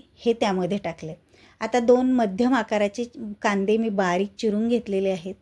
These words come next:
ते त्यामध्ये घातलेत. आता हे कांदा जो आहे आपल्याला गोल्डन ब्राऊन रंग येईपर्यंत परतून घ्यायचा आहे, जास्तही अगदी लालसर करायचा नाही.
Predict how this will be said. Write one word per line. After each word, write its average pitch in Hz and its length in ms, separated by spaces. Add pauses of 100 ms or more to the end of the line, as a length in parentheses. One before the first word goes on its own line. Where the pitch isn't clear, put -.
ते 226 100
त्यामध्ये 185 480
घातलेत. 180 400 (460)
आता 214 200
हे 233 260 (180)
कांदा 208 400
जो 214 200
आहे 190 340
आपल्याला 190 480
गोल्डन 202 420
ब्राऊन 190 300
रंग 190 220
येईपर्यंत 190 760 (540)
परतून 175 400
घ्यायचा 180 280
आहे, - 80 (240)
जास्तही 208 640 (340)
अगदी 196 300
लालसर 190 400
करायचा 185 500
नाही. 165 140